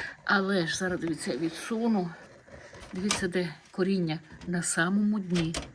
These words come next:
От бистрі, слухайте. Ото то вже бистрі. І воно мокрець росте. <laughs> Слухайте, ще, ще весни нема, а в мене вже в хаті мокрець.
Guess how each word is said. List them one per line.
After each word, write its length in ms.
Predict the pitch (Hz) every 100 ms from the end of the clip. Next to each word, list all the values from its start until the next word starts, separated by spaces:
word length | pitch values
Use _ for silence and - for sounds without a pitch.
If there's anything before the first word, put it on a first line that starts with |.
| - - - - -
От 300 | 202 277 320
бистрі, 600 | 214 202 175 - - 175
слухайте. 680 | - 160 156 143 160 175 160 - - - - -
Ото 320 | 190 196 294
то 100 | 285
вже 200 | 202 180
бистрі. 540 | 175 165 151 - 165 160 - -
І 140 | 226 226
воно 280 | 196 185 214
мокрець 540 | 196 - 156 156 -
росте. 420 | 160 156 - 151 - - - - -
<laughs> 80 | - - - - 240 - - - - -
Слухайте, 580 | - - 247 - 247 -
ще, 240 | - 262 254 - - -
ще 260 | - 330
весни 500 | 320 370 370 311 339
нема, 220 | 302 254 277
а 80 |
в 40 | 254
мене 240 | 247 254
вже 120 | 233
в 100 | 220
хаті 300 | 214 220 208
мокрець. 640 | 185 196 - 185 185 -